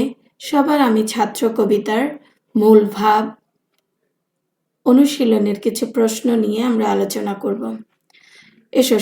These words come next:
সবার আমি ছাত্র কবিতার মূল ভাব জেনে নিই। কবিতার মূল ভাব হচ্ছে, প্রকৃতির কাছে আমাদের অনেক কিছু শেখার আছে। বিশাল আকাশের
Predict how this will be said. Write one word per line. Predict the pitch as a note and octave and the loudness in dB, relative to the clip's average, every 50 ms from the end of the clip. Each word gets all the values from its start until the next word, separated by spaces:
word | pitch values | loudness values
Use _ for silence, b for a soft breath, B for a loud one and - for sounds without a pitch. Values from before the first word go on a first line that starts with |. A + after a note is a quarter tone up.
| - | 0
সবার | - A3 G#3 G#3+ A3+ A#3 C4 C4+ B3+ A#3 | 0 0 0 2 2 2 4 4 2 2
আমি | A3 A3+ A3+ - | 2 0 -2 -2
ছাত্র | - A#3 A3 - - - A#3 - | -6 -8 -8 -8 -6 -6 -6 -4
কবিতার | - G#3+ G#3+ G#3+ A3 A#3 A#3 A#3 A3+ | -2 0 0 0 0 0 0 2 2
মূল | A3+ A3 G#3 G3+ G3 F#3+ | 2 2 2 0 0 -2
ভাব | G3 G#3+ G3 F#3+ - | -2 -4 -4 -2 0
জেনে | G3+ G3 G3 A#3+ - C#4 | 2 2 2 2 2 2
নিই। | - - - - _ - - _ _ - - | 0 -2 -4 -12 _ -20 -20 _ _ -2 0
কবিতার | A#3+ A3 A#3+ A#3+ A#3+ B3+ B3 B3 B3 A#3 | 2 2 2 2 2 2 2 4 4 4
মূল | A3+ A3+ A3 G#3+ A3 | 6 6 6 4 4
ভাব | G#3+ A#3 A#3 - - - - - - - | 2 0 0 -2 -6 -12 -14 -12 -4 -2
হচ্ছে, | B3+ A3 A3 - - - A#3 A3 A3 D4 D4+ - - - _ _ _ _ _ _ _ _ - | -2 -2 -2 -2 -4 -2 0 0 0 -2 -4 -8 -14 -20 _ _ _ _ _ _ _ _ 2
প্রকৃতির | C#4+ B3 A#3+ A#3+ A#3+ - F4 E4 E4+ - F4+ E4+ - - | 4 4 4 4 2 -2 -4 -2 0 0 0 0 0 0
কাছে | A#3+ A3 A3 - - B3 G#3+ G#3 | 0 0 -2 -2 -2 -2 0 0
আমাদের | G3+ G3+ G3+ F#3+ B3 G3 G3+ G#3+ A#3+ C#4 - - _ _ _ _ _ _ _ _ _ _ _ _ _ _ _ _ _ _ _ _ - | 0 0 0 0 2 2 2 0 -2 -4 -8 -12 _ _ _ _ _ _ _ _ _ _ _ _ _ _ _ _ _ _ _ _ 0
অনেক | G#3 G#3 G#3 G#3 G#3 G#3 A3 A3+ A#3+ C4 B3+ - - - | 2 2 2 2 2 2 4 4 4 2 0 -2 -6 -2
কিছু | - A3 G#3+ - - - - B3+ C4+ D4+ E4+ - - _ - - | -2 0 0 -2 -4 -2 0 0 0 0 -2 -6 -12 _ -18 -6
শেখার | - - A#3 G#3 G#3 - - - G#3 G3+ G3+ F#3+ | 0 2 2 2 2 -2 -4 -4 -2 0 -2 -2
আছে। | F#3+ F#3+ - - - A3 A3 A3 G#3+ - _ _ _ _ _ _ - - _ - - _ _ _ _ _ _ _ _ _ _ _ _ - - - | -4 -6 -10 -12 -10 -10 -10 -12 -12 -16 _ _ _ _ _ _ -20 -20 _ -20 -20 _ _ _ _ _ _ _ _ _ _ _ _ -10 -4 0
বিশাল | A#3 A3 G#3+ G3+ G3+ - - A#3+ G#3+ G#3 G#3 G#3 G3+ G#3 G#3+ A3 G#3+ G#3 G3 G3+ | 4 4 4 4 2 -2 -2 0 2 2 4 4 4 4 4 4 4 4 2 0
আকাশের | - - A3 A3 - - C#4+ A3+ A3 | 0 -2 -2 -2 -2 0 2 2 2